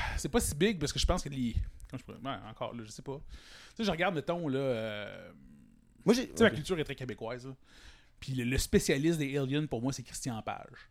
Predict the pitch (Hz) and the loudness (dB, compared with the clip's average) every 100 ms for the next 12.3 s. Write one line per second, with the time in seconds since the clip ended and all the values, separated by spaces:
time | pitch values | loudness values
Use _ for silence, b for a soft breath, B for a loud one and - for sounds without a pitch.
0 | - - 107 - - 117 113 107 107 107 | -8 -2 -2 -4 -14 -10 -8 -6 -6 -8
1 | - 202 214 - 190 147 120 113 113 113 | 8 10 10 6 4 4 4 4 2 0
2 | 107 107 104 104 101 - 151 123 180 170 | -2 -4 -4 -4 2 8 8 6 4 4
3 | - 135 117 - 135 165 151 131 - 135 | 2 -4 -4 0 2 2 0 -4 -6 -6
4 | 135 143 131 - 131 - 151 135 117 110 | -2 -2 -2 -2 -2 2 2 4 0 0
5 | 143 165 120 123 113 98 - b b b | 0 0 -2 -2 -2 -4 -14 b b b
6 | b b b b b _ - - - 160 | b b b b b _ -20 -20 -2 4
7 | 180 214 247 190 226 185 160 139 160 185 | 6 8 8 8 8 8 6 4 2 4
8 | 156 147 127 - 135 160 139 143 185 151 | 2 2 -2 0 2 2 2 2 4 2
9 | 139 127 127 117 120 117 113 147 135 147 | 0 0 -2 -2 -4 -2 0 0 2 4
10 | 170 147 139 147 165 143 156 156 131 135 | 4 4 4 4 2 2 0 0 0 0
11 | 123 - - 160 226 139 98 104 117 110 | -2 -6 -6 -4 -2 -2 -2 -2 0 -2
12 | 101 98 90 | -6 -8 -8